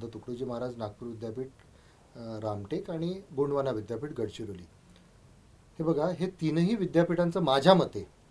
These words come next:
जो अभ्यासक्रम आहे, जो सिलेबस आहे,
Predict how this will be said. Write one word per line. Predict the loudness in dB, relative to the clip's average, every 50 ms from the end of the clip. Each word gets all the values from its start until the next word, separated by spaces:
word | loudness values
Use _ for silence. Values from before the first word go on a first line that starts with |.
| -20 -20 -20 -20 -20 -20 _ -20 -20 -20 -20 -20 -20 -20 -20 -20 -10 -2 2
जो | 4
अभ्यासक्रम | 4 4 4 4 4 4 4 2 2 0 0 0
आहे, | -2 -4
जो | -4 -4
सिलेबस | -4 -2 -2 0 0 2 2 2 2 2 0
आहे, | -6 -8 -10